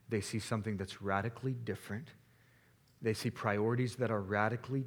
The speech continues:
different. And Jesus says that people are supernaturally changed because of it. They turn from their idolatry and worship the one true living God. Essentially, Jesus is saying, just like a city on a hill cannot be hidden, and just like no one lights a lamp to put it under a basket, in the same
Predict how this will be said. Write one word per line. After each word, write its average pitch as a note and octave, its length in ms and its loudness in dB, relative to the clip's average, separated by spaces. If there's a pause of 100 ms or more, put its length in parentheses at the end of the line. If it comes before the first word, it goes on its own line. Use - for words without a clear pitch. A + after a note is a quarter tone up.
different. - 560 -6 (1120)
And A2+ 100 0
Jesus A2 280 2
says A#2+ 340 6
that - 140 0
people A2+ 280 0
are G#2 60 2
supernaturally A2 760 0
changed A2+ 540 0
because B2 380 0
of F2 120 -6
it. - 260 -6 (480)
They A#2+ 160 6
turn B2 360 2
from B2+ 160 2
their B2 180 8
idolatry A2+ 640 4
and A2 140 2
worship A2+ 420 2
the A2 60 -2
one A2+ 260 2
true A2+ 300 2
living A2 320 2
God. G#2+ 240 4
Essentially, B2 400 0
Jesus A2 400 -2
is G2+ 80 -6
saying, A2 180 2
just C3 340 6
like B2+ 280 4
a A#2+ 40 4
city C3 360 2
on B2+ 120 6
a C3 40 4
hill A#2 240 4 (240)
cannot A2+ 340 4
be C3 100 4
hidden, A2+ 300 6
and A#2 140 4
just C3+ 320 8
like B2+ 200 6
no A#2+ 160 6
one C3 140 6
lights A#2+ 260 6
a C#3 40 6
lamp A#2 240 6
to - 80 -12
put A#2+ 160 2
it A#2+ 100 2
under C#3 200 10
a C3 40 8
basket, A2 380 6
in A2 80 4
the G#2+ 80 2
same C#3 480 6